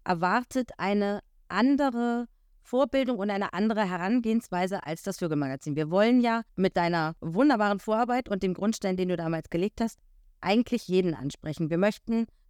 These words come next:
sowohl den Einsteiger ansprechen, der sich für das Ganze interessiert und der vielleicht durch lange wissenschaftlich anmutende Texte wirklich abgeschreckt wird, aber wir möchten natürlich auch den schon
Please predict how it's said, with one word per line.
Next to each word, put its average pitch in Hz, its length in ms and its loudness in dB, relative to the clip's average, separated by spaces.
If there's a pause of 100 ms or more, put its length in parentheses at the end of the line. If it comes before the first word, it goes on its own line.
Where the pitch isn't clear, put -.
sowohl 208 300 0
den 202 180 -2
Einsteiger 254 580 0
ansprechen, 254 640 0
der 202 140 0
sich 208 120 -6
für 202 80 -2
das 185 160 -4
Ganze 196 300 -2
interessiert 185 540 -2
und 196 140 -2
der 190 100 0
vielleicht 175 440 -6
durch 196 380 0 (240)
lange 208 560 2
wissenschaftlich 208 720 -4
anmutende 208 760 -2
Texte 190 460 -6
wirklich 185 300 -6
abgeschreckt - 720 -6
wird, 262 240 -2 (540)
aber 214 240 4
wir 190 80 -2
möchten 202 260 0
natürlich 196 460 -2
auch 190 180 0
den 196 280 0
schon 180 300 -2